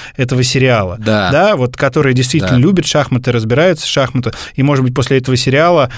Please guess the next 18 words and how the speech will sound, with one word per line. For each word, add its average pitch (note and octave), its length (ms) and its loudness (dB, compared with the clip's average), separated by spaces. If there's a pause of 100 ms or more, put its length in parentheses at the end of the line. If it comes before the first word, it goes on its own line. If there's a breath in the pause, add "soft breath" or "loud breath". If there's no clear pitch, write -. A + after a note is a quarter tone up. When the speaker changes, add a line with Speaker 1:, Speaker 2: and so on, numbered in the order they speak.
(240 loud breath)
Speaker 1:
м, C3 180 0
когда C3 300 0
посмотрели, D3 600 0
они A#2+ 340 4
еще C3 220 0
больше C#3 420 2
полюбили A2+ 420 0
шахматы, D3+ 460 -2
или A#2 120 0
начали B2+ 440 0
играть A2 240 -2
в - 20 -4
шахматы, D#3 460 0 (260 loud breath)
или B2 180 2
научились A#2+ 600 0
играть B2 240 2
в - 40 -4
шахматы. A#2+ 420 -4